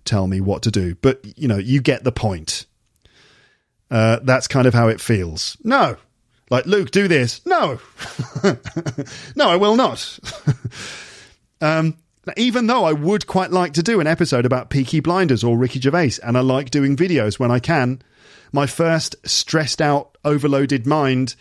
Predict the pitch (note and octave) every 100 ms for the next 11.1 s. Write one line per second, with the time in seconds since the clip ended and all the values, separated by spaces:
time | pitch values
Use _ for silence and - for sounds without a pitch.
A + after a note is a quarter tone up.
0 | _ _ _ - - D3 C#3+ D3 C#3 C3+
1 | - - C#3+ - - A#2+ - D3 C3+ C3
2 | - C3+ B2+ A#2+ - _ _ _ _ _
3 | C3+ C3 C3+ - - C#3 C3+ - - -
4 | _ _ _ _ _ - B2 A#2+ - -
5 | _ _ _ _ - - C#3+ C#3+ A#2+ A#2
6 | A#2 - _ _ _ _ _ - C3 C3
7 | - D3 A#2 A2+ A2 - A#2+ A2+ - _
8 | _ _ _ _ - B2 A#2+ B2 A#2+ _
9 | _ - - _ _ G2+ F2+ F2+ C3 C3
10 | B2+ D3 D3+ - B2 A#2 A#2+ - A3 B3
11 | B2+